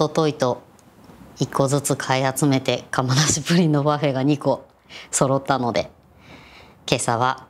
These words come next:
夢の一個食いを朝ごはんにしようと思います。と、ヨーグルト、リンゴ酢ウォーター、ミロ、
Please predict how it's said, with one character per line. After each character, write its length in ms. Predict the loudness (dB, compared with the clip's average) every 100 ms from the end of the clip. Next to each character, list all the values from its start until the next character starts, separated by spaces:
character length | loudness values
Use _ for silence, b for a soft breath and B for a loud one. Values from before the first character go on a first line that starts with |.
| _
夢 300 | 0 2 2
の 160 | 2 0
一 160 | -4
個 140 | -2 0
食 180 | 2 0
い 100 | -2 -12 -20 -20 -4
を 160 | -2 0
朝 220 | 0 0
ご 80 | 0
は 100 | -2
ん 60 |
に 80 | 0
し 80 | -2
よ 80 | -2
う 40 |
と 60 | -2
思 160 | -2
い 60 | 0
ま 180 | 0 0
す。 240 | -2 -6 _ _ B B B B B B -20 -20 -20 -20 -20 -2
と、 180 | -2 0
ヨ 160 | 0 2
ー 40 |
グ 100 | 2
ル 100 | 0
ト、 280 | 0 -4 -4 -12 -20 -20 -8 0
リ 100 | 2
ン 80 | 2
ゴ 140 | 0
酢 120 | 0 0
ウ 20 |
ォ 140 | 0
ー 20 |
タ 300 | 0 -2 -2 -2
ー、 40 |
ミ 120 | 0
ロ、 200 | 0 -2